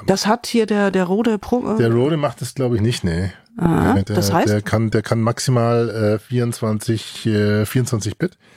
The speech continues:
Speaker 1: Die meisten, ja, wer, wer, wer,
Speaker 2: Die ma-,
Speaker 1: wer
Speaker 2: ja,
Speaker 1: kann?
Speaker 2: die, also die, manche Field Recorder können das, äh, der Zoom kann
Speaker 1: Der
Speaker 2: das, ne,
Speaker 1: H vier N?
Speaker 2: also das, der H vier N kann's, glaub ich, nicht,
Speaker 1: Auch
Speaker 2: nee.
Speaker 1: eben, weil ich
Speaker 2: Weil du hast, äh, damit nimmst du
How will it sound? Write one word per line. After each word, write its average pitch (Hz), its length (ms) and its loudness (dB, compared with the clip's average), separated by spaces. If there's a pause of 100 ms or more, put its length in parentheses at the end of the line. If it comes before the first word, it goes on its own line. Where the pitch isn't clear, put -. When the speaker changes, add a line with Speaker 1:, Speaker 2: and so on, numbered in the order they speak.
Speaker 1:
Die 185 80 2
meisten, 151 320 -2
ja, 220 140 2
wer, 160 300 0
wer, 147 180 0
wer, 160 80 2
Speaker 2:
Die 120 60 2
ma-, 123 160 0
Speaker 1:
wer 160 180 -2
Speaker 2:
ja, 113 180 4
Speaker 1:
kann? 123 100 2
Speaker 2:
die, 107 120 -2
also 117 260 2
die, 113 500 2
manche 117 380 0
Field 151 360 -2
Recorder 143 420 0
können 143 340 0
das, 175 380 -4
äh, 123 360 0
der 110 220 0
Zoom 107 600 0
kann 131 240 0
Speaker 1:
Der 151 120 2
Speaker 2:
das, 208 220 -2
ne, 160 80 0
Speaker 1:
H - 40 0
vier - 40 -2
N? - 60 -2
Speaker 2:
also 131 360 0
das, 123 240 -4
der 107 140 0
H 120 120 2
vier 120 140 0
N 98 100 -2
kann's, 107 260 -4
glaub 92 180 -2
ich, 85 80 -4
nicht, 104 220 -6
Speaker 1:
Auch 180 160 -2
Speaker 2:
nee. 226 160 0
Speaker 1:
eben, 320 160 0
weil 156 160 -2
ich 165 160 -6
Speaker 2:
Weil 113 140 2
du 131 120 2
hast, 139 220 -4
äh, 117 100 0
damit 135 300 0
nimmst 143 260 0
du 127 60 0